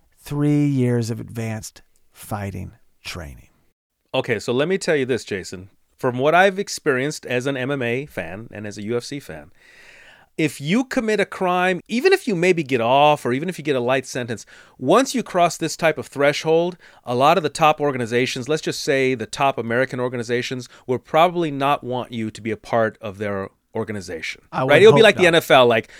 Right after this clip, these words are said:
Speaker 2: i-,
Speaker 1: Yeah.
Speaker 2: if a football player did something like this, you're probably not going back into the N F L.
Speaker 1: Yeah.
Speaker 2: Okay, but here's the but.
Speaker 1: There's amateurs.
Speaker 2: These types of individuals, well, he can either stay in the amateur ranks maybe or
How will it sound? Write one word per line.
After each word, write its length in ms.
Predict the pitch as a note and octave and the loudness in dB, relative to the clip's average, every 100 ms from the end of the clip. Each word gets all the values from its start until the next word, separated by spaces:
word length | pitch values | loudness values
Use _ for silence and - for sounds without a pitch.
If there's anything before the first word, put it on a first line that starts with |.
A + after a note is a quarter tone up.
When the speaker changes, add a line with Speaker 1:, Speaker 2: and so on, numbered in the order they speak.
| - | -6
Speaker 2:
i-, 40 | D#3+ | 0
Speaker 1:
Yeah. 280 | D#3+ D3+ D#3 | 0 0 -2
Speaker 2:
if 200 | D#3 E3+ | 0 0
a 80 | |
football 260 | D3 B3+ A3+ | 2 4 4
player 220 | G#3+ G#3+ | 6 4
did 180 | F3+ F3+ | 4 2
something 200 | G3+ F#3 | 2 2
like 160 | F3 - | 2 2
this, 260 | F3 - | 0 0
you're 100 | D#3 | -2
probably 280 | - D#3+ D#3 | 2 2 2
not 180 | C3+ C3+ | -2 0
going 160 | A#2+ | -2
back 200 | A2+ A2 | -2 -4
into 120 | - G2+ | -6 -8
the 120 | F#2+ | -8
N 80 | E2+ | -10
F 120 | - | -16
L. 80 | - - - | -20 -14 -8
Speaker 1:
Yeah. 160 | B2+ - | -2 2
Speaker 2:
Okay, 240 | F#3+ A2+ | 4 4
but 640 | F#2 G2 D4 G#2 - - - | 2 6 8 8 4 -10 -8
here's 320 | C3+ F3 D3+ | 2 2 2
the 100 | C3 | -2
but. 580 | A2+ A#2 G#2+ - - - _ _ | -4 -2 -2 -4 -12 -12 _ _
Speaker 1:
There's 160 | A#2+ A#2 | -12 -8
amateurs. 420 | A#2 G#2 G2+ - | -8 -10 -14 -4
Speaker 2:
These 400 | C#3+ G3+ A3+ - | -2 0 -2 -6
types 340 | - E3+ F#3 F#3+ | 2 2 2 -2
of 120 | E3+ | -2
individuals, 480 | E3 D3+ D3+ C#3 - _ _ | 0 0 0 -2 -6 _ _
well, 380 | C#3+ D#3+ A3 - | 8 8 8 2
he 160 | C3 | -4
can 180 | - D3+ | -2 0
either 200 | D#3 E3 | 0 0
stay 240 | - F3+ G3+ | 0 0 2
in 100 | G#3 | 2
the 100 | E3+ | 0
amateur 360 | F3 F3 - | -2 -2 0
ranks 340 | C#3+ C3+ C3+ - | 0 0 -2 -4
maybe 460 | A#2+ A#2+ E3 A3 _ - - - - - | -4 -2 -4 -6 _ -20 -20 -20 -14 4
or 640 | G3 D4 F3 C3+ D3 | 8 10 10 8 6